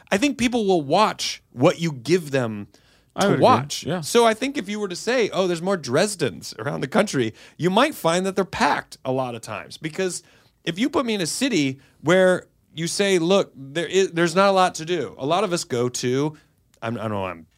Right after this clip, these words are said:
Speaker 1: giving Buffalo Wild Wings a hard time, but
Speaker 2: Why?
Speaker 1: a lot of us go to Buffalo Wild Wings. Now, great, then that's where we'll go. Let's
Speaker 2: Yeah.
Speaker 1: go have a beer. Let's
Speaker 2: Yeah.
Speaker 1: grab some wings. It's
Speaker 2: Agree.
Speaker 1: great. I'll
Speaker 2: Yep.
Speaker 1: enjoy it.
Speaker 2: Yep.
Speaker 1: It's fine.
Speaker 2: Yep. Same.
Speaker 1: But some people might say that 'cause that's the spot to go to because there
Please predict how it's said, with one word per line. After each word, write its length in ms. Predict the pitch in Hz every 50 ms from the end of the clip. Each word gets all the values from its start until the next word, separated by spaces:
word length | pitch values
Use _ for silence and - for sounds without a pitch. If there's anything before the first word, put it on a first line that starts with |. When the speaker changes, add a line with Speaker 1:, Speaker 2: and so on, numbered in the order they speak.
| _ _ _ _ _ _ - 113
Speaker 1:
giving 240 | 104 101 92 90 87
Buffalo 260 | 95 104 95 98 90
Wild 240 | 85 98 101 107 90
Wings 160 | 90 87 -
a 20 | 95
hard 140 | 101 90
time, 160 | - 113 113 127
but 180 | 156 143 - - - -
Speaker 2:
Why? 220 | - 214 240 214
Speaker 1:
a 20 | -
lot 100 | 320 370
of 60 | 359
us 80 | 302 -
go 120 | - 254
to 40 | 254
Buffalo 280 | 214 247 240 247 262 269
Wild 240 | 269 294 - - -
Wings. 200 | 131 113 - -
Now, 140 | 196 214
great, 360 | 214 202 190 - 285 294 233 196
then 100 | 185 185
that's 140 | 185 185 -
where 80 | 202
we'll 80 | 208 220
go. 80 | 233 214
Let's 120 | 147 233
Speaker 2:
Yeah. 60 | 214
Speaker 1:
go 60 | 151 180
have 80 | 175
a 40 | 180 175
beer. 220 | 196 185 135 - -
Let's 100 | 127 -
Speaker 2:
Yeah. 80 | -
Speaker 1:
grab 100 | - 170
some 120 | - 190 190
wings. 300 | 202 190 131 95 - -
It's 120 | 139 147
Speaker 2:
Agree. 120 | 151 202 208
Speaker 1:
great. 160 | 180 123 -
I'll 240 | - 143 147 185 160
Speaker 2:
Yep. 100 | 165 -
Speaker 1:
enjoy 240 | 170 156 165 175 160 131
it. 160 | 101 - - _ -
Speaker 2:
Yep. 80 | 165
Speaker 1:
It's 60 | 180 -
fine. 240 | 170 170 139 101 - _
Speaker 2:
Yep. 240 | - 143 185 - - _ _ _ _ -
Same. 260 | - 139 120 113 - _ _ _ _ _
Speaker 1:
But 280 | - 269 269 202 - - _ _ _ _ _ _ _ _
some 200 | - - - 247
people 140 | 269 226 202
might 160 | 196 202 190
say 100 | - 247
that 100 | 262 226 214
'cause 100 | - 180
that's 220 | 190 190 208 - -
the 80 | 208
spot 260 | - - 226 208 196
to 80 | - 196
go 140 | 196 240 247
to 260 | - - 185 180 180
because 220 | 180 185 190 196
there 100 | 190 214